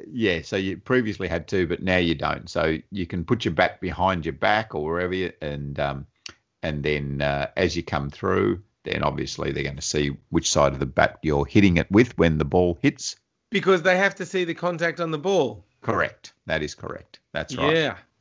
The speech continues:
Speaker 2: Now, I think that rule came in, like, that you had to see the contact of the ball maybe, like, in two thousand?
Speaker 1: No, it was actually, oh, the, oh, the contact of the ball, yes, maybe, the service rule.
Speaker 2: Yeah.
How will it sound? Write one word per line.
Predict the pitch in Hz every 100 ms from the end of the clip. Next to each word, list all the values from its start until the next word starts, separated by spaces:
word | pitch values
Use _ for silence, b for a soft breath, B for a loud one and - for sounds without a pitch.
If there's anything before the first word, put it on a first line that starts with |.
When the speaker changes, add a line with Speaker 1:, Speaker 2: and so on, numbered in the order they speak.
| b b b b
Speaker 2:
Now, | 208 226 226 - _ -
I | 190
think | 269 285
that | 269 269 196
rule | 247 269
came | 208 208 208
in, | 208
like, | 196 185 180
that | 180 180
you | 170
had | 180
to | 160
see | 156 180
the |
contact | 170 175 170 170 165
of | 165
the | 156
ball | 156 180 180
maybe, | 175 170
like, | 170 165 160
in | 165 165 156 - _ _ _ _ _
two | - 208 208 -
thousand? | 190 202 233 233 285 320 - - _ _ -
Speaker 1:
No, | 104 90 87 85
it | 85
was | 90
actually, | 127 - 107 90 - _ -
oh, | 139
the, | 139 135
oh, | 147 143
the |
contact | 110 - 147 156 143
of | 113
the |
ball, | 95 104
yes, | 120 151 139 -
maybe, | 117 127 104 139 - _ _
the | 110
service | - 120 117 120
rule. | - 98 147 _ _
Speaker 2:
Yeah. | 165 160 220 277 262 160 107